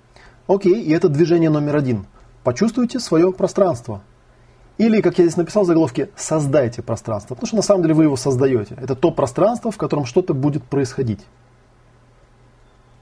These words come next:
Окей. Понятно более-менее, да? Ну, не-, непонятно, на вопросы потом буду отвечать.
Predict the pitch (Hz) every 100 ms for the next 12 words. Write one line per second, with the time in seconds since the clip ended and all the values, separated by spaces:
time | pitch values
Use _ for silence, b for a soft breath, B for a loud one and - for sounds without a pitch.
0 | _ _ _ - 143 135 113 - _ _
1 | _ _ _ _ _ _ _ _ _ _
2 | 147 147 120 117 113 107 101 101 127 208
3 | - _ _ _ _ _ _ _ _ _
4 | _ _ _ _ _ _ _ - - b
5 | b _ _ _ _ _ - 208 185 123
6 | 143 135 139 151 170 151 117 117 - 131
7 | 110 107 110 104 104 - 113 107 -